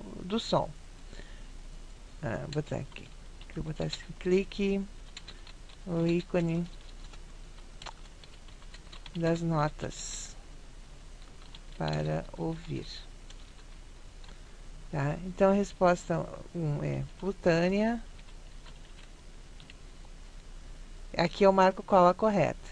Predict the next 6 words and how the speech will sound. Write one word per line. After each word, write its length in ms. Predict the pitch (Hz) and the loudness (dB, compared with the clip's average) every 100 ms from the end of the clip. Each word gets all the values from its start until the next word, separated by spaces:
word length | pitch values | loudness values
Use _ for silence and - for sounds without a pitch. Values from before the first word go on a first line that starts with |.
| - - - - - - - - - - - | -14 -14 -14 -12 -12 -12 -12 -12 -12 -12 -8
Netúnia, 920 | 175 165 160 - 147 147 170 202 247 247 - - - - - - - - - - - - - - - - - - - - - - - - - - - - - - - - - - | 0 0 0 -2 -2 2 2 2 0 -4 -10 -14 -14 -14 -14 -14 -14 -14 -14 -14 -14 -12 -12 -12 -12 -12 -12 -12 -12 -12 -12 -14 -14 -14 -14 -14 -14 -16 -16 -16 -14 -14 -10 -4
Venúzia 1200 | 160 156 156 147 143 147 160 165 - 180 196 208 - - - - - - - - - - - - - - - - - - - - - | 0 2 4 4 2 2 0 -2 0 2 4 0 -4 -14 -14 -16 -14 -14 -14 -16 -16 -16 -14 -14 -16 -14 -14 -12 -12 -12 -12 -10 -2
e 160 | 180 | 2
o 40 | 185 | 2
correto 680 | - 190 180 160 170 190 185 | 4 4 6 6 4 0 0
Urânia. 560 | 190 175 143 123 120 | 4 6 6 4 -2